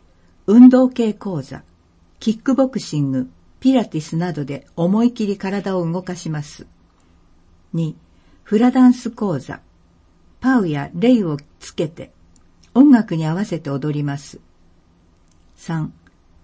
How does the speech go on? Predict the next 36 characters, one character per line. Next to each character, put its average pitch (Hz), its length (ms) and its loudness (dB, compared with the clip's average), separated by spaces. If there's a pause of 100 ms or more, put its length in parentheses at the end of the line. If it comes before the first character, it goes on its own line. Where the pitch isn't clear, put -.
(140)
ラ 180 140 -4
ラ 226 140 -2
ラ 247 120 0
ク 240 180 -2
ッ - 40 -6
キ 233 220 2
ン 220 60 4
グ 220 120 2
講 185 240 -6
座。 - 220 -14 (720)
子 233 120 -2
供 262 260 10
が 254 100 8
喜 240 100 4 (320)
ぶ 165 120 -6
簡 220 260 0
単 233 240 2
メ 220 120 2
ニ 156 180 -2
ュ 131 60 -4
ー - 20 -6
を 147 140 -8
作 - 220 -10
り 151 140 -4
ま 131 120 -6
す。 - 260 -18 (1080)
四、 - 340 -10 (1080)
親 240 260 0
子 220 220 -4
リ 185 180 -8
ト 233 100 0
ミ 226 120 6
ッ 226 100 -8
ク 196 160 -2
講 160 260 -4
座。 - 220 -16